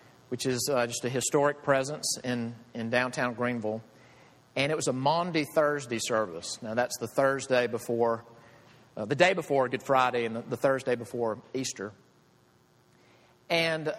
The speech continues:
uh, two things that I had never seen before. One was just the, the practice of foot washing in the worship service, and that takes its cues from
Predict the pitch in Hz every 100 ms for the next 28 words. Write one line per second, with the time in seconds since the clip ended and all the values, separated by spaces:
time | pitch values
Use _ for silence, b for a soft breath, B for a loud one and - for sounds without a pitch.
0 | - - 143 135 123 - - - - 277
1 | - 240 226 196 165 - 180 151 175 151
2 | - - 202 208 139 - 139 131 180 202
3 | 151 131 147 - - 139 127 131 - 156
4 | 156 147 135 - 127 123 113 - - B
5 | B B - - 202 135 120 117 - 113
6 | 113 123 _ _ _ _ _ - 135 127
7 | 143 156 113 - 113 110 104 110 123 123
8 | 151 131 123 - - 139 131 127 - 117
9 | 107